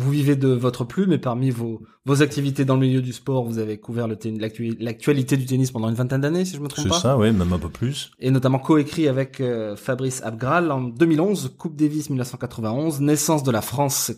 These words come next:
Speaker 1: qui gagne. Et, euh, c'est un livre qui remonte aux racines de la victoire de l'équipe de France de Coupe Davis mille neuf cent quatre-vingt-onze. Et parmi les racines de cette victoire, il y a, euh, l'éclosion de Guy Forget, spectaculaire cette année-là,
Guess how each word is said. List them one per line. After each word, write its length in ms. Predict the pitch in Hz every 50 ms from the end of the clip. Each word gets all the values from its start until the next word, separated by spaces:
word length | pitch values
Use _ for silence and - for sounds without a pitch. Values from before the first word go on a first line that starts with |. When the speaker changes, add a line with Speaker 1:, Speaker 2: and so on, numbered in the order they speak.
| -
Speaker 1:
qui 140 | - 101 98
gagne. 480 | 95 113 131 151 170 180 180 185 185 185 185 - - - - - - - - _ -
Et, 260 | - 101 110 123 131
euh, 380 | 123 107 101 101 98 95 92 92
c'est 320 | 92 - - 107 92 -
un 80 | 107 95
livre 260 | 104 120 127 120 117 -
qui 240 | - - 117 110 104
remonte 340 | 95 117 127 135 135 127
aux 40 | 131
racines 260 | 123 120 113 - 139
de 80 | 131 117
la 80 | 104 107
victoire 720 | 117 143 139 139 - 156 151 147 143 131 120 113 - _ _ - - - - - _ -
de 100 | 131 139
l'équipe 240 | 139 143 139 160 143
de 100 | 139 135
France 220 | - - 143 131
de 40 | 127
Coupe 160 | 131 135 131
Davis 440 | 127 131 127 131 131 131 - - - -
mille 160 | 120 127 131
neuf 140 | 127 123 113
cent 180 | - - 131 117
quatre-vingt-onze. 800 | - 123 - - - 113 107 104 110 120 135 147 156 156 156 156 - - - _ _ _ _ _ _
Et 80 | - 147
parmi 240 | 135 160 156 165 156
les 80 | 156
racines 320 | 143 147 143 143 - 156 147
de 80 | 131
cette 240 | 123 - 135 131 -
victoire, 540 | 127 117 127 127 127 - - 151 143 135 127
il 120 | 120 123
y 80 | 127 131
a, 340 | 135 135 135 131 127 - -
euh, 220 | 110 107 104 104
l'éclosion 540 | 110 131 156 147 - 170 151 147 143 156 147
de 80 | 123 117
Guy 140 | 117 131
Forget, 380 | 127 - 127 120 131 156 185 208
spectaculaire 520 | 185 185 143 - - 107 - - 123 127 127
cette 180 | - 117 -
année-là, 580 | 117 104 101 101 110 123 143 165 170 - _